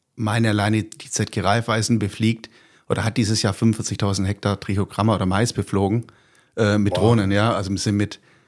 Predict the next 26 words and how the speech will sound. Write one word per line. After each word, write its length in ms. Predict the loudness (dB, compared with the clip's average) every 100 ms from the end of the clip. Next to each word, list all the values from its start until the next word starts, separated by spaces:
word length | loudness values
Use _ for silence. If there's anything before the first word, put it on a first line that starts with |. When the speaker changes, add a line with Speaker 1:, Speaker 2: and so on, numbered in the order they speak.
| _
Speaker 1:
sechs 320 | -4 0 0 0
Drohnen 320 | 4 4 4
gestartet 460 | 2 0 0 2
und 80 | 2
mittlerweile 400 | 0 2 2 2
mit 140 | 0 0
über 160 | -2
fünfzig 340 | 0 -2 -2 -4
Drohnen 300 | 0 2 2
in 60 |
der 100 | 0
Luft. 320 | -4 -6 -4 4
Speaker 2:
Hm. 240 | 4 4 0 -14 -2
Vielleicht 240 | 2 4 6
müssen 300 | 6 6 4
wir 80 |
den 140 | 2 2
Ausflug 420 | 4 4 4 4
kurz 240 | 4 4
machen, 360 | 4 4 6 6
weil, 380 | 6 6 4 2 2
ähm, 320 | 4 4 2 -4 -20 _
wir 160 | 2 4
haben 140 | 4
auch, 200 | 0 2
äh, 200 | 2 2